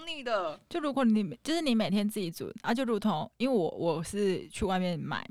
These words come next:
Speaker 2: 便当，我每天都是在买那几家，我也觉得很腻。
Speaker 1: 每天都吃一样的。
Speaker 2: 对，就是休假，其实休假这本身这件事情就蛮开心的啦。
Speaker 1: 哦，当然。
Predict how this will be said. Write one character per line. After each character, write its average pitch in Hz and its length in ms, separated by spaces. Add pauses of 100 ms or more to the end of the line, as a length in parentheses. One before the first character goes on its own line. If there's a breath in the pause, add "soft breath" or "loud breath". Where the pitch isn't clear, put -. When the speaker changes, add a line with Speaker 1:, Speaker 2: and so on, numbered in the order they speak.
Speaker 2:
便 143 160 (140)
当， - 300
我 190 80
每 214 140
天 190 140
都 185 140
是 185 100
在 190 80
买 185 160
那 165 120
几 - 180
家， - 180
我 175 160
也 165 60
觉 - 140
得 - 140
很 - 160 (100)
腻。 - 280 (180)
Speaker 1:
每 226 180
天 233 120
都 240 80
吃 240 140
一 180 140
样 175 220
的。 - 200 (160)
Speaker 2:
对， 160 180
就 196 140
是 240 140
休 220 240
假， 190 440 (480)
其 349 120
实 359 60
休 311 140
假 311 160
这 311 200
本 185 240
身 233 120
这 277 80
件 269 120
事 277 80
情 254 60
就 247 120
蛮 160 180
开 170 240
心 170 240
的 - 120
啦。 - 120
Speaker 1:
哦， 214 80
当 269 140
然。 208 340